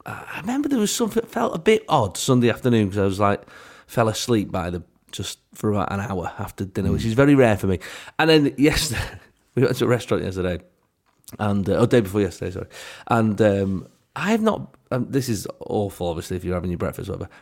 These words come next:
Speaker 1: but I have not been sick, like, actually thrown up
Speaker 2: Ooh, yeah.
Speaker 1: since two thousand and fourteen.
Speaker 2: Oh, happy anniversary, man. <laughs>
Speaker 1: I remember it.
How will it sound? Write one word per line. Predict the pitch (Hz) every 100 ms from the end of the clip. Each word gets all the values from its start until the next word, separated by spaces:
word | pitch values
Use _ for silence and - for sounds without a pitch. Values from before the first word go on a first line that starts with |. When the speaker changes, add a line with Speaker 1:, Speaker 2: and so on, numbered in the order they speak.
| -
Speaker 1:
but | 131
I | 170
have | 208 165
not | 151 -
been | 135 127
sick, | - 113 - -
like, | 95
actually | 123 - - 113 104 -
thrown | - 113 107
up | 101 85 127
Speaker 2:
Ooh, | 110 85 67 64 64
yeah. | 80 76
Speaker 1:
since | 90 110 -
two | - - 131 127
thousand | 127 113 113 110
and | 107 101
fourteen. | - 107 104 95 - 98 85 80 _ _ _ _ _ _ _ -
Speaker 2:
Oh, | 101 113
happy | 98 -
anniversary, | 73 78 110 101 73
man. | 67 92 -
<laughs> | - - - - - - - 1077 - - - - - - - - - - - - - 85 - 80 _ _ _ - - - - - - - -
Speaker 1:
I |
remember | 139 139 180 143
it. | 107